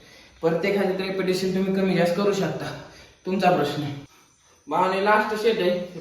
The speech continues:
पूर्ण आपल्याला लक्ष देऊन मारायचं आहे. तुमच्याकडे टायर असेल तर नक्कीच घ्या, टायर नसेल तर तुम्ही काही जड घेऊ शकता, जे असं धरा येईल तुम्हाला.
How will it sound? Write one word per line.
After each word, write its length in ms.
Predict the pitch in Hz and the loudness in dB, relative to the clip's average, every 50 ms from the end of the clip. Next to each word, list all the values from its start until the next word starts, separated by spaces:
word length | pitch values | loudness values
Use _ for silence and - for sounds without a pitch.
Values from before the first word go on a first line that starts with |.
| - - - | -14 -4 0
पूर्ण 260 | 202 208 208 214 208 | 2 2 4 2 2
आपल्याला 420 | 208 208 214 214 208 196 202 208 | 0 0 -2 -2 -2 0 0 0
लक्ष 120 | 208 202 - | 0 0 -2
देऊन 220 | 202 196 185 185 | -2 -2 -2 -2
मारायचं 300 | 180 175 170 143 135 131 | -4 -4 -2 -2 -2 -4
आहे. 640 | - - - - - - - - - - - - - | -4 -8 -10 -12 -16 -20 -20 -20 -20 -20 -18 -14 -12
तुमच्याकडे 460 | 165 170 170 196 196 196 196 202 202 202 | -10 -6 -4 -2 -2 -2 -4 -6 -6 -2
टायर 320 | 214 214 214 214 220 214 | 2 4 6 8 8 8
असेल 260 | 202 202 202 - 208 | 6 4 2 2 -2
तर 200 | 202 202 202 214 | -2 -2 -2 -2
नक्कीच 320 | 214 220 220 214 202 180 180 | -2 -2 -2 0 0 0 2
घ्या, 140 | 190 185 190 196 - - - - - - - - - - - - - - - | 2 2 2 0 -2 -6 -10 -14 -16 -16 -14 -14 -14 -14 -16 -18 -12 -4 0
टायर 300 | 185 190 196 196 196 208 | 4 6 6 6 6 4
नसेल 480 | 202 202 208 214 214 214 214 214 214 214 | 0 -2 -2 0 0 0 0 0 0 0
तर 180 | 214 208 208 226 | 0 0 2 4
तुम्ही 340 | 233 240 226 208 214 226 - - - - - - | 4 6 4 4 2 -2 -4 -6 -10 -10 -4 -2
काही 280 | 190 196 208 214 208 | 2 2 4 4 2
जड 220 | - 226 226 220 208 | 2 2 2 2 2
घेऊ 220 | 196 208 208 196 | 4 4 4 4
शकता, 340 | 196 202 196 - - 170 170 | 4 2 -2 -4 -6 -8 -6
जे 120 | 170 180 | -4 -2
असं 240 | 175 180 180 180 170 | -2 0 -2 -2 -2
धरा 180 | 180 185 175 170 | -4 -4 -4 -2
येईल 220 | 175 170 160 156 | -2 -2 -4 -4
तुम्हाला. 320 | 165 160 156 143 143 156 | -4 -4 -2 -2 -2 -2